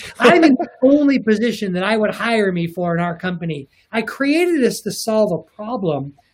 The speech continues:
Speaker 1: that I had
Speaker 2: Yeah.
Speaker 1: in my own businesses,
Speaker 2: Yeah,
Speaker 1: where I
Speaker 2: because that's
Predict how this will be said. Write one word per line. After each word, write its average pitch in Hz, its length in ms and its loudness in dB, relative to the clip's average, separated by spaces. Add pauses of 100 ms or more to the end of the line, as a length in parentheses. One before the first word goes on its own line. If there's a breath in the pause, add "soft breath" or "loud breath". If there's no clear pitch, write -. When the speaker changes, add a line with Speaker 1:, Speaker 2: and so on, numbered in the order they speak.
(140)
Speaker 1:
that 190 120 -4
I 220 140 0
had 196 300 0
Speaker 2:
Yeah. 185 80 0
Speaker 1:
in 180 60 -2
my 175 260 -4
own 175 120 -2
businesses, 160 720 -8 (200 soft breath)
Speaker 2:
Yeah, 147 220 -2
Speaker 1:
where 214 200 4
I 285 40 2
Speaker 2:
because 156 240 2
that's 160 260 2